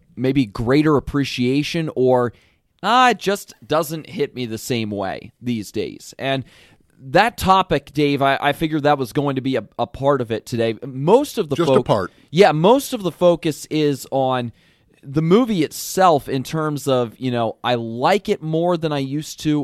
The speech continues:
Speaker 1: or, you know, I really was caught up in the moment with enjoying it, but now, now I kind of see the flaws of the movie a little bit more, but that is, that is a piece of the puzzle. So that was, that was going to definitely be a part of it. And again, it goes back to the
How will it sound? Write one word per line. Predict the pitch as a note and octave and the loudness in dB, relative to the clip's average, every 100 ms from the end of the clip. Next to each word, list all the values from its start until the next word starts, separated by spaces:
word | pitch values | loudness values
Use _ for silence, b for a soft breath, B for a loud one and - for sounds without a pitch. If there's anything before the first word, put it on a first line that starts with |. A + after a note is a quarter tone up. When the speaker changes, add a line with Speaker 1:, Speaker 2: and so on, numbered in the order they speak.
| - | 0
Speaker 1:
or, | B2+ A#2+ A#2 b b b b | 2 2 -2 b b b b
you | - E3 | 0 4
know, | G#3+ A#3+ | 4 2
I | - D#3 | 2 0
really | D3 G3 B3 | 0 -2 -2
was | G3+ C#3+ | -4 -6
caught | - E3 E3 | -2 0 2
up | D#3 D#3 | 2 -2
in | |
the | C3+ | -4
moment | A#2+ B2 B2 B2 | 0 0 0 -2
with | A2+ | -4
enjoying | A#2 G#2 A2+ A#2 B2 A2+ | -6 -6 -4 -2 -2 -4
it, | A2 | -4
but | A#2 | -6
now, | G#2+ B2 D#3 F3 E3+ D#3 b b b b b | -4 -2 0 2 2 0 b b b b b
now | F#3 C4 C#4+ | -2 2 2
I | A#3 | 2
kind | D#3+ F3+ E3+ | 2 2 0
of | B2 | -2
see | - D#3 | -6 -4
the | B2+ | -4
flaws | - B2 B2 B2 A#2 | -2 2 2 2 -4
of | G#2 | -10
the | A2 | -8
movie | A2 G#2+ A2 | -6 -6 -6
a | G#2+ | -6
little | A2 G#2+ | -6 -6
bit | A2 G#2 | -6 -6
more, | A2+ A#2 A2+ | -6 -4 -4
but | G#2 D#3 D#3 - b b | 4 6 6 2 b b
that | A#2 D3 D#3 | 0 2 4
is, | D3+ C#3 A#2+ - | 2 0 -4 -12
that | B2 C#3+ | 0 2
is | E3+ | 2
a | D3 | -2
piece | - C#3+ C#3 | -4 -4 -4
of | A2+ | -6
the | |
puzzle. | - C3+ B2+ F#2+ - | 0 2 2 -2 -10
So | - A#2 A2 G#2 | -2 2 2 0
that | A#2 | -2
was, | A#2 A2 - | -2 -6 -8
that | - A#2+ | -8 -8
was | A2+ | -4
going | B2 A#2 | -4 -2
to | A2 | -2
definitely | A2 A#2+ A2+ G#2 | -2 -4 -4 -6
be | A2+ | -6
a | A2+ | -4
part | B2 A#2+ | -2 0
of | A2 | 0
it. | A2 | -2
And | A2+ | -2
again, | B2 C#3+ | 2 0
it | A#2 | 0
goes | C3 B2 | -4 -4
back | - A#2+ - | 0 -2 0
to | B2 | -4
the | G#2 G#2+ G2+ | -2 -4 -4